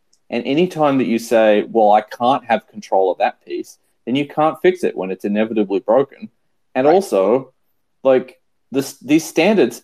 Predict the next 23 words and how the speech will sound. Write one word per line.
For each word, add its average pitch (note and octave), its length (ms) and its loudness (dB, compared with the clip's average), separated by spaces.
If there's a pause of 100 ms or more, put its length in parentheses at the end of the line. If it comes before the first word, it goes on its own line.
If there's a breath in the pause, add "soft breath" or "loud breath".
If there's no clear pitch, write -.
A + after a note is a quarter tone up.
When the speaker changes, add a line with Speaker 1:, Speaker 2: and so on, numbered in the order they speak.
(120)
Speaker 1:
are C#3+ 260 4
incredibly F3+ 540 2
wide. C#3 640 0 (920)
Like, C#3 180 0
they, C#3+ 360 2 (200)
like, C#3 180 -2
they D3 120 2
have D#3 480 -2
a C3+ 40 -4
huge B3 720 4
amount G2 260 0
of - 100 -8
surface - 380 -2
area, F#2+ 440 -2 (1000)
and C#3 460 -2 (140)
a - 20 4
lot D#3 220 4
of D#3+ 100 2
it B2 60 2
is G#2+ 240 -4 (100)
often A#2 380 0
poorly A2 340 2
specified. G2+ 720 -4